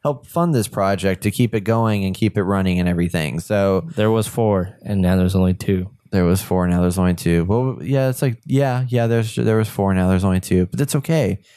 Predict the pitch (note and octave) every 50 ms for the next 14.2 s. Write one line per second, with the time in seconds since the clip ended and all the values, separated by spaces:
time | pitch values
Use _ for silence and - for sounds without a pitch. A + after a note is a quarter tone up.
0 | _ - - _ _ _ - - A2 B2+ B2+ B2+ A#2 A2 G2+ - - D#3+ D#3 D3
1 | B2 G#2+ G2 - - - - _ - C3 C3 C3+ C3+ B2+ A#2+ C#3+ C#3 - E3+ E3
2 | D3+ C3 A2+ G2+ F#2 F#2 A#2 F2+ G2+ A2+ A2 A2 G#2+ F#2+ G#2+ G#2+ G#2 G#2 G#2 G#2
3 | G#2 F#2 F2+ F2+ F2 E2+ E2 - - _ _ _ _ - B2+ D3 E3 - C#3+ C#3
4 | C3+ B2 A#2+ A#2+ G#2+ - G#2+ A2+ A#2+ A#2+ A#2+ G#2+ A#2 A2+ G#2 G2+ G2 F2+ - G2
5 | G2+ G2 G2 G#2+ A2 A2 A2 G2+ - G#2 G2 G2 G2 - - G2 G#2 G2+ G2+ G2+
6 | G2 G#2+ A2 G#2 G2 G2 F#2+ G2 G#2+ G#2+ G#2+ G#2 G2+ G2 F#2+ F#2+ F#2 F#2 F#2+ F#2
7 | - - - G2 F2+ F2 - F2+ E2 - F#2+ F2+ F#2 F2 F2+ F#2 F#2 F2 - -
8 | F2 F2+ F2 F2+ F2+ F2+ - - _ _ _ _ _ - - - C3+ D3 D#3 D3
9 | C#3 C3+ B2 A2+ B2+ A#2+ A2 G#2+ G#2 G2+ G2+ G2 A2+ G#2 G2+ F#2+ - - - G2
10 | G#2 G#2 F#2+ - - D#2+ D2 - - - - - - - - A2 G2+ - - D3+
11 | D3+ D3+ D#3 E3 E3+ - A2+ G#2 G2 - - E3 C#3+ B2 A#2 A2 - A#2 A2+ A2
12 | G#2 G2 F#2+ - E3 E3 D3 C3 A2 G2+ G2 G2 F#2+ F#2 G#2+ B2 C3 B2 A2 G2+
13 | - - F3 D#3+ C3 A2+ F#2+ F2+ - G2 F#2+ F2 E2+ E2+ - - F#2 E2+ D#2+ -
14 | - G2+ G#2